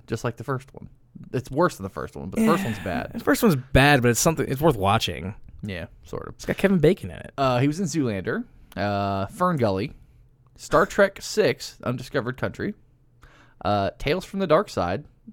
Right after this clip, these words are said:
Speaker 1: the show and the film, and the movie Heathers. You ever seen Heathers?
Speaker 2: Mm-mm.
Speaker 1: That's a cult classic from the eighties.
Speaker 2: Hmm.
Speaker 1: All right, Claudia, Kirsten Dunst, was, uh, a Callister employee in Black Mirror.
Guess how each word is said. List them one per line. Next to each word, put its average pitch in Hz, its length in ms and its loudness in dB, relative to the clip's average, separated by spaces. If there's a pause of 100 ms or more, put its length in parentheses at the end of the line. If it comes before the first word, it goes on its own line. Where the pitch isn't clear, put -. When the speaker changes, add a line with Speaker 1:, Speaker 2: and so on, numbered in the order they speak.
(280)
Speaker 1:
the - 80 -8
show 110 380 -2
and 151 200 -6
the 92 40 -10
film, 95 420 -8
and 208 320 -8
the 202 80 -8
movie 180 340 -8
Heathers. - 440 -12 (520)
You 156 80 -14
ever 156 40 -12
seen 165 160 -6
Heathers? 156 420 -8 (120)
Speaker 2:
Mm-mm. 113 320 -2 (360)
Speaker 1:
That's - 220 -4
a 92 320 0
cult - 220 -8
classic - 380 -12
from - 140 -18
the 50 60 -10
eighties. 53 360 -12 (520)
Speaker 2:
Hmm. 165 120 0 (220)
Speaker 1:
All 98 80 -4
right, - 120 -10
Claudia, 135 640 0 (480)
Kirsten 131 340 -2
Dunst, - 520 -10
was, 151 200 -4
uh, 170 320 4
a 135 80 -4
Callister 202 480 0
employee 107 460 -4
in 113 100 -4
Black 98 200 -4
Mirror. 95 280 -6